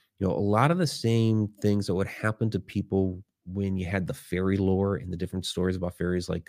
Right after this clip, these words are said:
abductions, time loss, that sort of stuff, we now attribute to things like E Ts or shadows. So we may actually be talking about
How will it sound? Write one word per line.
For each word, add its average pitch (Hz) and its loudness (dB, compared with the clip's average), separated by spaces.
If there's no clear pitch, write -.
abductions, 92 -2
time 98 -2
loss, 90 -2
that 95 -2
sort 123 -2
of 135 -2
stuff, 180 0
we 113 6
now 113 6
attribute 107 2
to 98 2
things 95 0
like 92 -2
E 98 2
Ts 87 0
or 95 0
shadows. 87 0
So 98 6
we 110 6
may 120 6
actually 110 0
be 95 0
talking 101 0
about 92 2